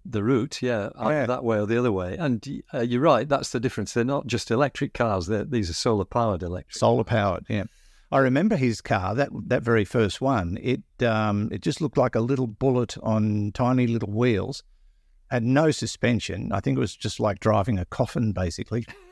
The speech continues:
Speaker 2: And, and it wasn't, it wasn't much bigger than that. But, uh, yeah, the whole aim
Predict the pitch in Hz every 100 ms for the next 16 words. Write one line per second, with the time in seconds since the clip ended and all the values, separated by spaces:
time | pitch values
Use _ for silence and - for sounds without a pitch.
0 | - - - 147 110 117 - 127 127 139
1 | 139 - 127 131 143 135 117 - 123 131
2 | 127 101 85 80 - - 113 110 - 113
3 | 123 127 110 107 - 160 165 - 123 135
4 | 127